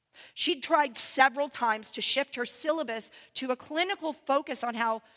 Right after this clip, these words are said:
stress negatively impacts performance and how shifting one's perspective for the positive can make or break a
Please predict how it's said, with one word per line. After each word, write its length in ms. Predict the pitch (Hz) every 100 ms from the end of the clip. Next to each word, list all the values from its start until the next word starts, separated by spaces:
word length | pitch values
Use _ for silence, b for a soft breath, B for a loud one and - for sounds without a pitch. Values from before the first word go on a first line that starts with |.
| b
stress 560 | - - 262 269 269
negatively 720 | 240 233 233 240 247 220 214
impacts 460 | 220 233 - 214 -
performance 800 | 220 - 208 185 139 - - - b b b b b
and 100 | 226
how 100 | 262
shifting 640 | 240 - - 349 - 349 294
one's 280 | 285 285 -
perspective 840 | 262 254 - 285 285 - 285 240
for 100 | -
the 80 | 220
positive 520 | - 269 254 220 208
can 160 | - 220
make 180 | 202 208
or 60 |
break 240 | 185 170 175
a 100 | 190